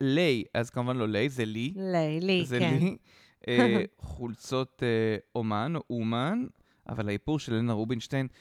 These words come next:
Speaker 1: אלנה רובינשטיין שתיזכר לעולם בעקבות המשפט שלה, "אין בעולם נשים מכוערות,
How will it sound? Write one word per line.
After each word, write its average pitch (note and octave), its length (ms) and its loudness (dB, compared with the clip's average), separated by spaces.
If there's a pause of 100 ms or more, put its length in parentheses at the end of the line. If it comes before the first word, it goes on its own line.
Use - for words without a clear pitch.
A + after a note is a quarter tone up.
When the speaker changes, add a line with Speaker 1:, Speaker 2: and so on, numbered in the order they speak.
(160)
Speaker 1:
אלנה A#2+ 200 0
רובינשטיין B2 500 -4
שתיזכר B2+ 840 -2 (380)
לעולם A2+ 600 0
בעקבות G2+ 460 -6
המשפט - 960 -4
שלה, G#2+ 280 2 (460)
"אין D#3 160 2
בעולם B2+ 360 2
נשים A2 280 -4
מכוערות, A2+ 640 -4